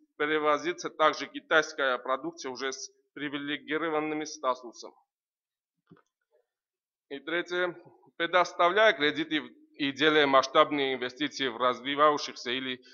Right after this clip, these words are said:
столкнувшихся с трудностями странах, Китай обеспечивает для себя также определённое полити-, политическое влияние, становясь их надёжным партнёром и основным инвестором. А это может предо-, пред-,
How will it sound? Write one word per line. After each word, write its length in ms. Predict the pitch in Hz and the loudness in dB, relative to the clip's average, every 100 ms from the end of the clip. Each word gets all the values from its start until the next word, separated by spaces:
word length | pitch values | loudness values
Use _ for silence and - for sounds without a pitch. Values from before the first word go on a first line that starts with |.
| _ | _
столкнувшихся 1080 | - 147 147 156 156 160 151 - 131 - 123 | 2 2 2 0 -2 -2 -4 -8 -10 -6 -8
с 100 | - | -6
трудностями 540 | 139 139 139 - 127 | -8 -4 -6 -6 -10
странах, 420 | - 156 170 139 - | -6 0 0 0 -4
Китай 380 | 139 160 160 - - | 0 2 2 -4 2
обеспечивает 800 | 151 151 170 - 214 - 151 151 | 4 4 2 2 0 0 -4 -4
для 180 | 135 139 | 0 -2
себя 300 | - 135 139 | -2 -4 -2
также 400 | 135 165 - 123 | 6 6 6 -2
определённое 760 | 123 139 131 151 170 175 139 | -2 -2 -4 0 0 2 0
полити-, 520 | 120 127 139 - 294 _ | 2 0 0 -10 -14 _
политическое 640 | - 143 143 165 - - 135 | 0 0 0 -10 -10 -6 -6
влияние, 520 | 131 131 135 110 - _ _ _ | -4 -2 0 -2 -6 _ _ _
становясь 720 | - 147 151 156 185 180 - | 2 4 6 4 4 2 0
их 220 | 156 - | -4 0
надёжным 480 | 143 135 131 151 139 | 0 0 0 0 -2
партнёром 560 | - 127 151 165 147 143 | 2 0 2 0 2 -2
и 80 | |
основным 580 | 139 127 - 135 135 147 147 - | 0 0 2 -2 0 -6 -6 -6
инвестором. 680 | 156 143 147 - 120 104 - _ _ _ | -2 2 2 2 -8 -8 -14 _ _ _
А 140 | 143 | 4
это 280 | - 233 220 | 6 4 4
может 380 | 165 147 135 139 | 4 2 0 -4
предо-, 400 | 135 135 139 135 - 123 | -4 2 0 0 -10 -10
пред-, 220 | 143 139 | -6 -6